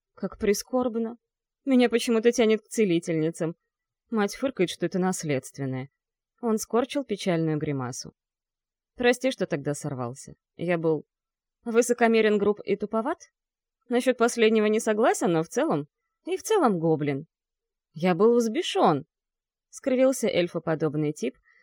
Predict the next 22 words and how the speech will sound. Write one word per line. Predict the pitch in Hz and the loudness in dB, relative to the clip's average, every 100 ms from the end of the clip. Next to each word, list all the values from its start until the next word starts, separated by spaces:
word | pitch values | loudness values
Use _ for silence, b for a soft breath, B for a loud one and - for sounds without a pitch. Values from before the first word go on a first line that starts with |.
| _ | _
и | 247 | -6
тряхнул | 262 262 254 247 | -2 -2 2 2
головой | 226 240 233 226 | 4 4 4 2
так, | 226 277 | 0 -4
что | - - | -2 -2
русая | 214 220 196 180 | 0 0 0 -4
чёлка | - 180 233 233 | -2 -2 -2 0
завесила | 202 170 175 170 156 | 0 0 -2 -4 -4
красивые | - 147 - 139 135 | -4 -6 -4 -4 -4
глаза. | 135 131 135 120 _ _ _ _ _ _ _ _ | -4 -6 -6 -12 _ _ _ _ _ _ _ _
«Я | 233 247 | 0 4
долгое | 269 233 254 | 4 6 6
время | 269 269 | 6 4
находился | 202 - 220 208 226 226 | 4 2 2 2 2 2
на | 214 | 0
домашнем | 208 214 214 - 220 | 2 2 0 0 0
обучении, | 220 220 - 269 240 156 | 2 0 0 0 2 2
но | 160 | 2
рассчитывал | 170 190 240 233 165 | 0 0 -4 -2 -2
поступить | 160 180 180 202 208 | -2 -6 -6 -6 -6
в | 190 | -2
Лондон. | 185 143 127 - | 0 0 -4 -10